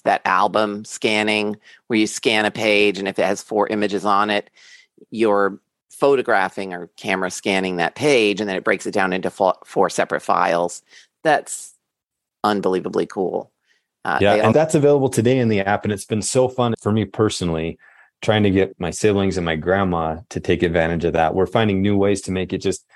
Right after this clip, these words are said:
Speaker 2: easily accessible. We added a small feature recently where if you, with the most recent release, if you hard press on the app before you actually go into it, you can get a shortcut right to the photo scanner. So instead of having to go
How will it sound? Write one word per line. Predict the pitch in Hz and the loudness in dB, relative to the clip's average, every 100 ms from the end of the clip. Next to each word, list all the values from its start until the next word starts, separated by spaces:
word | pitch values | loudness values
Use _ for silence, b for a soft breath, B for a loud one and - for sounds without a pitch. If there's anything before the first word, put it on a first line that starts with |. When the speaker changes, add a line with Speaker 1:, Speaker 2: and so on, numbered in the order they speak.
| b b - | b b 0
Speaker 2:
easily | 113 104 101 90 | 2 4 4 2
accessible. | - - 90 - 78 78 | 0 0 -2 -2 -4 0
We | 92 | 2
added | 101 95 85 | 2 2 -2
a | - 90 | -4 -4
small | - 110 101 | -2 0 0
feature | - 101 - | 0 -2 -2
recently | 95 95 - 92 | -2 -2 -2 -2
where | 85 87 | 0 0
if | 90 - | 0 -4
you, | 87 85 85 82 82 - | -4 -2 -2 -2 -4 -6
with | 95 85 | -6 -2
the | |
most | 90 92 - | 0 0 0
recent | 95 87 | -2 -2
release, | 82 92 90 87 | -2 0 0 -2
if | - | -4
you | 85 | -4
hard | - 107 104 92 | -2 0 0 0
press | - 98 90 - | 0 2 0 -2
on | 92 87 | -2 0
the | 85 78 - - | -2 -4 -6 -2
app | 92 73 82 - 82 | 0 0 -6 -10 -12
before | - 95 | -2 2
you | 87 | 2
actually | 82 - 85 | 2 -2 -4
go | 78 | -2
into | 82 87 - | -2 -4 -2
it, | 76 - _ _ _ _ _ | -2 -2 _ _ _ _ _
you | - 92 | -2 0
can | 95 | 0
get | 90 85 | 0 0
a | |
shortcut | 80 - 95 - 78 | 0 0 0 0 -2
right | 85 87 | 0 -2
to | - | -4
the | 76 | -8
photo | - 82 76 | -2 0 0
scanner. | 73 - 73 - 92 | -2 -4 -6 -8 -12
So | - 95 | -4 -2
instead | - 98 | 2 0
of | 87 | 2
having | 90 85 | 0 2
to | 82 | 0
go | 76 85 85 85 | 2 4 4 2